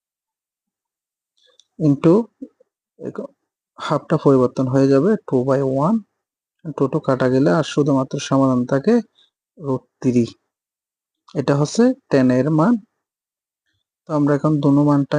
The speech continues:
পেয়ে গেছি, আমরা এখন লিখতে পারি আনসার sin A equal to root three by two এবং ট্যান A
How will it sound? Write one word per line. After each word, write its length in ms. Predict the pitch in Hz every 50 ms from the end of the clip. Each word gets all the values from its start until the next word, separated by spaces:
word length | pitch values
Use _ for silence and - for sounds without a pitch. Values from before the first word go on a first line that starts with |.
| 160 151 -
পেয়ে 140 | 143 135 135
গেছি, 180 | 143 131 - -
আমরা 200 | 151 151 147 147 147
এখন 160 | - - 160 156 143
লিখতে 220 | 135 - - - 147 139
পারি 180 | 143 147 143 151
আনসার 440 | 165 143 135 127 - - 151 151 175 214 196 _ _ _ _ _ _ _ _ _ _ _ _ _ _ _ _ _ _ _ _ _ _ _ _ _ _ _ _ _ _ _ _ _ _ _ _ _ _ _ _ _ _ _ _ -
sin 280 | - - 160 147 147 139
A 120 | 135 139 175 202 - _ _ _ _ _ _ _ _ _ _ _ _ _ _ _ _ _ _ _ _ _ _ _ _ _ - -
equal 260 | 135 - - 147 139
to 100 | 139 160
root 220 | 135 131 131 131 - -
three 220 | - 151 151 135 143
by 100 | 156 147 139 -
two 180 | - 165 185 233 254 247 _ _ _ _ _ _ _ _ _ _ _ _ _ _ _ _ _ _ _ _ _ -
এবং 260 | 139 135 147 143 156 226 233 - _ _ _ _ _ _ _ _ _ _ _ _ _ _ _ _ _ _ _ _ _ _ _ _ _ _ _ _ _ _ _ _ - - _ _ _ _ _ _ _ _ _ _ _ _ -
ট্যান 180 | 147 135 131 143
A 100 | 147